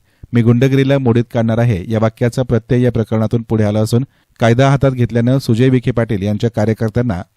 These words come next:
जेलमध्ये बसण्याची वेळ आली आहे. दरम्यान, आरोपी सागर सदाफळ न्यायालयीन कोठडीत असून फरार असलेल्या राहुल सदाफळला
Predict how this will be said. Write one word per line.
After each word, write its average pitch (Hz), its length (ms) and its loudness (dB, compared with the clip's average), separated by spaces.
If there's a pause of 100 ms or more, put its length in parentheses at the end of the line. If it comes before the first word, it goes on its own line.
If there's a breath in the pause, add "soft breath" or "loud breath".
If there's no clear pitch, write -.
(120)
जेलमध्ये 123 360 2
बसण्याची 123 460 -2
वेळ 101 140 0
आली 101 160 -2
आहे. - 140 -8 (540)
दरम्यान, 123 280 4
आरोपी 120 340 2
सागर 123 300 0
सदाफळ 131 420 0
न्यायालयीन 117 380 0
कोठडीत 110 380 -2
असून 117 260 0 (380)
फरार 127 220 4
असलेल्या 135 340 2
राहुल 120 260 2
सदाफळला 110 640 -2